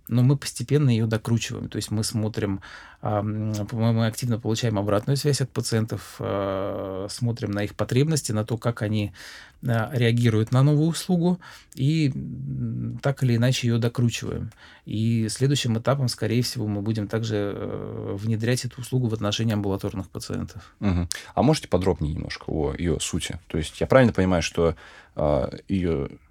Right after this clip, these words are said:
Speaker 2: суть в том, что пациентов встречает и знакомится с ним. Ну, первое лицо, с которым он говорит, это, а, не злобный социопат на, э, регистратуре, а менеджер, да? Персональный куратор, к-, как он называется?
Speaker 1: Менеджер,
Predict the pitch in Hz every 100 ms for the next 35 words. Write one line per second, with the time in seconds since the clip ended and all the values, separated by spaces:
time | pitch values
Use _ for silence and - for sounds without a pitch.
0 | _ _ - - 185 - 151 151 - 135
1 | 120 - - 127 165 135 - - 95 120
2 | 135 151 - - _ _ - 101 101 -
3 | 151 143 - - 143 127 123 165 131 113
4 | 104 104 - 98 95 95 98 101 139 139
5 | - 90 82 - - - 90 82 78 71
6 | - 73 92 98 98 95 98 156 - -
7 | - 107 92 - 90 85 82 78 80 80
8 | 82 85 80 82 95 107 107 - 107 104
9 | 135 156 - 110 113 - - 104 80 71
10 | 92 110 160 _ _ - 107 101 110 104
11 | 87 80 - 87 110 143 131 120 98 104
12 | - _ _ - - 107 - 85 87 87
13 | 147 170 147 131